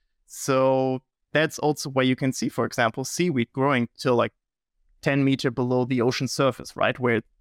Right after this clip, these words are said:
a lot of sunlight is already being reduced, uh, just, or absorbed by the water itself. Um, yeah, it's highly efficient, uh, in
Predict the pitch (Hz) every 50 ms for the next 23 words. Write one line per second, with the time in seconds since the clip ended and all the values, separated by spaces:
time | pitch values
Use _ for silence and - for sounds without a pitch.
0 | _ - - 123 127 131 135 135 123 - - 147 127 131 127 120 113 117 - -
1 | 117 127 123 127 127 120 123 123 123 120 123 120 120 120 110 127 123 117 - -
2 | - _ _ _ _ _ _ _ _ - - 131 120 117 117 113 101 - 127 120
3 | - - 131 127 120 - 139 131 - - 131 123 123 113 95 - - _ _ -
4 | 120 117 120 117 113 123 127 - 113 113 - - - 131 117 - - - _ _
5 | _ _ _ _ _ _ _ _ _ _ - 123 123 123 123 127 123 - - 170
6 | 233 196 131 113 - - _ _ _ _ - - 160 165 175 170 147 131 - 156
7 | 139 - 123 110 - - - - 123 127 120 113 - - - 123 123 - 170